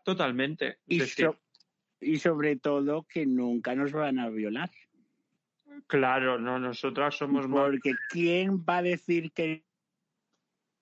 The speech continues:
Speaker 2: diría que no? Yo sería, yo no es, yo no follo con quien a mí me guste,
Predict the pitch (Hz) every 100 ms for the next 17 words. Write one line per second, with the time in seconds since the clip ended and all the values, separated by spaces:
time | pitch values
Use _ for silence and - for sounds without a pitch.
0 | - 151 147 147 143 135 123 131 - 143
1 | 143 139 135 _ _ _ _ _ - 143
2 | 147 123 175 208 202 254 - _ _ -
3 | 233 214 220 233 226 196 170 165 147 160
4 | 160 120 113 - 110